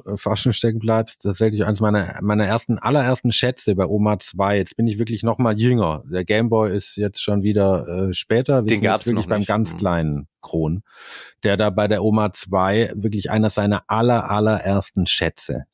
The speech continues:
Speaker 1: in die Hand gedrückt bekommt. Da gab's noch keinen Gameboy, nichts. Und es war ein Märklin-Metallbaukasten.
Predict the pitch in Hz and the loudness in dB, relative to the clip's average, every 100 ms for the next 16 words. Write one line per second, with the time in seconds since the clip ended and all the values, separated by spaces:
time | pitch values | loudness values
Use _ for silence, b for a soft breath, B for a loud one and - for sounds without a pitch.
0 | - 92 85 80 80 - - 65 _ - | -4 2 2 2 -2 -6 -10 -10 _ -12
1 | - - - _ 95 92 - 98 101 - | -8 -8 -10 _ -2 -2 0 -2 -2 -4
2 | 95 98 90 85 87 82 80 76 85 - | -4 0 0 2 2 4 2 4 2 0
3 | - - 87 85 98 90 92 90 92 95 | -4 -2 -2 0 0 0 2 2 2 0
4 | - 95 87 85 82 - 82 82 98 98 | -4 -2 0 2 -2 -4 -6 -4 -6 -8
5 | - - - - 190 | -8 -10 -10 -12 -16